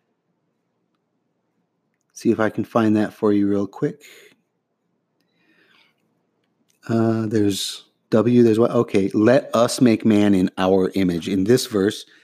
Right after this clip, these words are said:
it says, "A divine trinity is required by the use of plural personal pronouns." And then Y, where it says, "In our image," the word is, uh, and I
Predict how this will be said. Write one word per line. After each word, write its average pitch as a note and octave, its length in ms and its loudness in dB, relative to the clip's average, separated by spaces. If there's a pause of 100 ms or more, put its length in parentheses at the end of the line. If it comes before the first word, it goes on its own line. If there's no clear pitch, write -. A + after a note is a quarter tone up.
(160)
it G#2 100 -14
says, F#2+ 520 -4 (400)
"A G#2 80 0
divine A2+ 520 2
trinity A#2 540 2
is G#2 140 -2
required G2+ 640 -2
by F#2+ 160 -6
the F#2 100 -8
use G#2+ 340 -8
of F#2+ 260 -8 (260)
plural C#3 600 2 (160)
personal A#2 540 -6
pronouns." F#2 960 -8 (840)
And G2 200 -6
then G#2 800 -2 (380)
Y, G#2+ 680 2
where A2 280 0
it D2+ 100 -6
says, G#2 640 0
"In G2+ 280 0 (120)
our A2+ 420 0
image," A#2+ 640 2 (640)
the G#2+ 100 -6
word A2 300 0
is, G2+ 320 -6 (580)
uh, F#2+ 300 -6
and G2 180 -2
I F2+ 140 -4